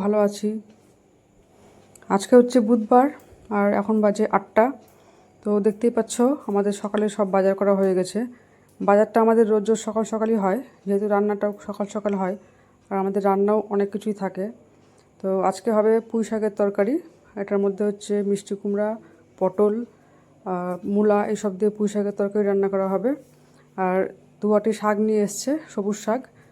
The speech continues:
দু আটি তো আজকে রান্না হবে না, এক আটি আজকে রান্না করব, আর বাকি এক আটি ফ্রিজে রেখে দেব। আর আমাদের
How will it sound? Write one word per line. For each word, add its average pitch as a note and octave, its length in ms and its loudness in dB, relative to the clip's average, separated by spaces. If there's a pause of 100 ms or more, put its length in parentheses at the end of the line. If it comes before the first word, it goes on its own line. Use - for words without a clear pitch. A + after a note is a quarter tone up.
(320)
দু G#3 140 0
আটি A3 180 -4
তো A#3+ 120 2
আজকে A3 220 -6
রান্না A3 260 0
হবে G3+ 220 0
না, D4+ 60 -2 (360)
এক G3 120 -10
আটি G3+ 120 -4 (100)
আজকে G#3 220 -10
রান্না G#3 280 -4
করব, G#3 140 -4 (540)
আর F#3+ 80 -4 (100)
বাকি G3+ 200 -4 (100)
এক G3+ 120 -8
আটি B3+ 160 -4 (360)
ফ্রিজে A3 320 2
রেখে F#3 200 -2
দেব। D#3 120 -6 (1120)
আর G3+ 160 -4
আমাদের G#3 260 0